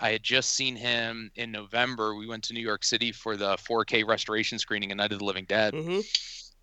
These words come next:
Speaker 1: And we were in the auditorium, and I was standing there. I was talking to another friend of mine, and George and his wife stopped by,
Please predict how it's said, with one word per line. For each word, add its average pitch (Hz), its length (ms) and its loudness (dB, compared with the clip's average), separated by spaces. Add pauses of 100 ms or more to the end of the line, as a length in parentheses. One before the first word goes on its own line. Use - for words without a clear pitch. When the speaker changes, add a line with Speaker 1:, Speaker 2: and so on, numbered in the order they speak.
(160)
Speaker 1:
And 113 280 4
we 117 100 0
were 113 80 0
in 113 60 -2
the 113 100 4
auditorium, 113 640 2
and 107 120 2
I 107 40 2
was 104 140 -2
standing 113 300 2
there. 110 340 2
I - 880 -16
was 131 100 -4
talking 131 220 2
to 120 60 2
another 127 220 2
friend 123 200 2
of 117 60 2
mine, 110 360 6
and 107 120 -6
George 117 260 -4
and 113 60 -4
his 107 140 -6
wife 120 220 6
stopped - 420 4
by, 107 400 4